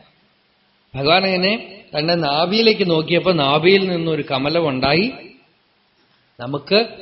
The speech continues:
ഉള്ളിൽ ജ്ഞാനം ഉണ്ടെങ്കിൽ നമുക്ക് സത്സംഗത്തിന് വേണ്ട ആളുകൾ നമ്മളുടെ സങ്കല്പം കൊണ്ട് തന്നെ ഉണ്ടാവും. ആ കമലം വിരിഞ്ഞു, കമലത്തിന്റെ ഉള്ളിലേക്ക് ഭഗവാൻ തന്നെ കയറിയിരുന്നു, എന്നിട്ട് ബ്രഹ്മാവായി തീർന്നു.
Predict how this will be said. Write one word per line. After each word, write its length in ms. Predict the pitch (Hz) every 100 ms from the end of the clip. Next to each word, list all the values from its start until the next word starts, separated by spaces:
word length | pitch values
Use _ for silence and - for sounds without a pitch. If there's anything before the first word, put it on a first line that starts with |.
| -
ഉള്ളിൽ 320 | 123 135 170 170
ജ്ഞാനം 440 | 135 127 160 175
ഉണ്ടെങ്കിൽ 420 | 143 151 160 117 - - - -
നമുക്ക് 280 | 123 139 151
സത്സംഗത്തിന് 680 | 139 123 - 160 165 170 165
വേണ്ട 220 | 151 147
ആളുകൾ 380 | 127 143 156 151
നമ്മളുടെ 420 | 127 131 151 160
സങ്കല്പം 520 | 151 131 143 147 165
കൊണ്ട് 220 | 151 151
തന്നെ 140 | 151 143
ഉണ്ടാവും. 600 | 120 113 104 - - 98 - - 110 _ _ _ _ _ _ _ _ _ _ - - - - _ _ _ -
ആ 100 | 151
കമലം 720 | 185 165 156 220 240 - 185 156
വിരിഞ്ഞു, 460 | 151 160 175 262 - - - 143
കമലത്തിന്റെ 580 | 143 175 - 185 165 156
ഉള്ളിലേക്ക് 840 | 131 147 165 156 214 151 - - - -
ഭഗവാൻ 760 | 107 127 160 185 202 208 190
തന്നെ 220 | 175 175 226
കയറിയിരുന്നു, 680 | 175 143 165 160 135 151 147 - -
എന്നിട്ട് 280 | 131 135 135
ബ്രഹ്മാവായി 680 | 156 123 135 147 151 127 131
തീർന്നു. 340 | 131 110 107